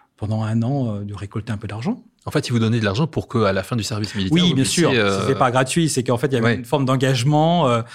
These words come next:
Speaker 1: partez faire votre service tranquille et revenez, revenez chez nous, euh, avec un engagement contractuel d'un an de rester au minimum, euh,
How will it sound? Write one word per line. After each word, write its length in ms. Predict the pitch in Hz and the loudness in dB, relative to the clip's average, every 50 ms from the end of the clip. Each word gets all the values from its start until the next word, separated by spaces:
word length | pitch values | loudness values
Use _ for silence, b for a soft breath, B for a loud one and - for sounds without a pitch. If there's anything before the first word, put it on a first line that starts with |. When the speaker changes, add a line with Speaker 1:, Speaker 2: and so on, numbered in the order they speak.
| B B B B _ | B B B B _
Speaker 1:
partez 280 | - 147 - - 151 135 | -2 -2 -2 -2 -2 0
faire 100 | - 135 | 0 0
votre 120 | 123 127 | 0 0
service 260 | - 131 123 131 135 | 0 0 0 -2 -2
tranquille 460 | - 135 131 123 - - 151 160 160 | 0 0 -2 -2 -2 0 0 2 2
et 40 | 143 | 2
revenez, 420 | 120 120 135 127 139 139 143 143 139 | 2 2 2 2 2 2 4 2 2
revenez 280 | 120 131 127 131 131 | 2 2 0 0 0
chez 180 | 117 - - 113 | 0 -2 -2 -2
nous, 300 | 117 123 131 147 156 143 | -2 -2 0 0 0 0
euh, 120 | 123 107 104 B B B B B B | 0 -2 -6 B B B B B B
avec 280 | - 107 110 127 127 - | -6 -2 -2 -2 -2 0
un 60 | 120 | 0
engagement 360 | 117 113 123 117 107 123 127 | 0 0 0 0 0 0 -2
contractuel 460 | 120 - 117 - 123 117 - 139 131 120 | -2 -4 -6 -4 -6 -4 -2 -2 -2 0
d'un 240 | 120 120 123 127 | 0 0 0 0
an 200 | 123 120 123 131 | 0 0 0 -2
de 80 | 123 113 | -2 -4
rester 260 | 104 110 104 - - | -4 -6 -6 -4 -6
au 60 | 120 | -4
minimum, 480 | 104 104 107 110 107 110 117 117 110 101 | -4 -2 -4 -4 -4 -4 -6 -6 -8 -10
euh, 160 | 95 95 95 | -12 -16 -18